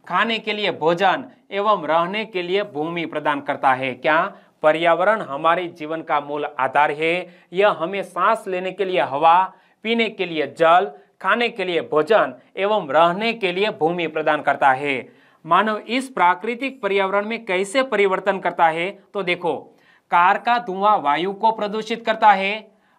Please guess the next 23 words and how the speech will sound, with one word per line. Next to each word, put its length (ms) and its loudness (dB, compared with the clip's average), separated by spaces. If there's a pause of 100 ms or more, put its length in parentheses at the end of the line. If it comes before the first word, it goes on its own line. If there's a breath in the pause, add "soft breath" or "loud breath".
(120 soft breath)
पानी 300 2
को 200 2
पात्र 460 2
में 140 -6
एकत्रित 500 -4
किया 240 0
जाता 280 2
है, 380 0 (300 soft breath)
भोजन 380 -2
को 200 2
बर्तनों 500 0
में 200 -4
परोसा 400 2
जाता 280 2
है 440 -2 (240 soft breath)
और 240 6
भूमि 440 -6
पर 200 -2
कारखानों 580 0
का 180 0
निर्माण 420 0
होता 280 2
है। 380 -2